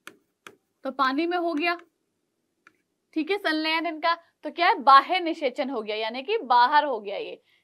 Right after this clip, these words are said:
ठीक है। तो चलो आगे देखते हैं। अब यहाँ पर लार्वा अवस्था देखने को मिलती है, लार्वा अवस्था।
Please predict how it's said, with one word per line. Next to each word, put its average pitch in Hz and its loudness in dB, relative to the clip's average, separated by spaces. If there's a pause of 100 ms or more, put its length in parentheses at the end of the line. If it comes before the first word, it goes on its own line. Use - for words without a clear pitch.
(140)
ठीक 320 -4
है। 480 4 (600)
तो 254 -8
चलो 220 -4 (440)
आगे 302 6
देखते 233 -4
हैं। 220 -8 (320)
अब 381 4
यहाँ 349 4
पर 440 0
लार्वा 320 6
अवस्था 339 4
देखने 294 -2
को 262 -4
मिलती 214 -10
है, 214 -14 (4000)
लार्वा 254 4
अवस्था। 233 -2